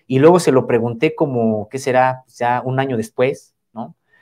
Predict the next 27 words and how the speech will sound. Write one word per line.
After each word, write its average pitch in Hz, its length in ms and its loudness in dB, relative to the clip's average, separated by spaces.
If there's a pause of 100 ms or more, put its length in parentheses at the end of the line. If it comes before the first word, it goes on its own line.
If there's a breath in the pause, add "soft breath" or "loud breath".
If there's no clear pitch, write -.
(180)
Todavía 135 540 2
era 135 120 2
la 113 140 0
primera 113 340 -2
mitad 113 400 -6
del 107 160 -8
sexenio. 113 520 -8
El - 480 -20
presidente 139 340 -2
de 135 60 4
la 120 100 6
República 135 560 0
dijo 131 240 -4
que 117 100 -6
sí, 160 260 -6
que 131 120 -2
era 123 80 0
algo 123 220 -4
que 104 100 -10
se 101 160 -12
estaba 104 640 -4
viendo, 117 440 -4
que 107 120 -10
se 107 160 -8
iba 113 140 -4
a 113 60 -12
cumplir, 135 480 -10